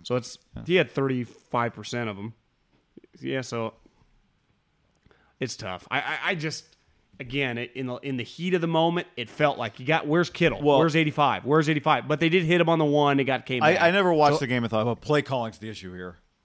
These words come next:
Speaker 1: Neither did I. H-, how different would the line look, though, Guy, if they had, if they had not called a penalty on that? Kittle would have, what, five for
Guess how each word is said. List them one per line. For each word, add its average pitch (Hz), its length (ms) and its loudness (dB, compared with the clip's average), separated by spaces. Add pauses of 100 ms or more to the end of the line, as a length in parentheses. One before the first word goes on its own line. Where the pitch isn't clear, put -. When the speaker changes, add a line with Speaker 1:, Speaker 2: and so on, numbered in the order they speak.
(380)
Speaker 1:
Neither 233 460 0
did 214 120 4
I. 196 200 2 (140)
H-, 139 100 -6
how 196 220 4
different 175 400 0
would 156 160 2
the 143 80 0 (100)
line 139 320 2
look, 127 160 0
though, 120 140 0
Guy, 113 260 0
if 104 140 -6
they 110 120 -2
had, 95 160 -6 (100)
if 107 120 -12
they 113 120 -2
had 98 160 -6
not 107 420 -4
called 107 220 -4
a 95 40 -10
penalty 120 440 -4
on 85 140 -12
that? 71 260 -14 (240)
Kittle 139 220 -2
would 117 100 -4
have, 110 180 -6
what, 110 220 -6
five 120 420 -2
for 98 220 -10